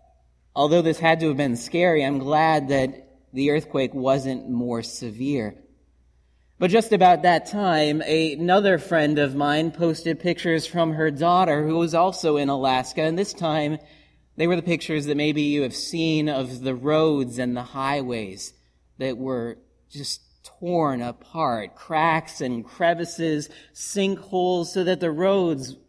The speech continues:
were completely undrivable. And it's then that I realized, wow, you know, the power of these earthquakes, that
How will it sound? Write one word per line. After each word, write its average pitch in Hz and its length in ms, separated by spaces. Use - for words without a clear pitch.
were 143 280
completely 147 920
undrivable. 117 1200
And 151 160
it's 139 240
then 147 460
that 131 160
I 127 100
realized, 123 840
wow, 127 440
you 135 140
know, 135 300
the 147 100
power 160 760
of 131 440
these 139 480
earthquakes, 143 880
that 147 200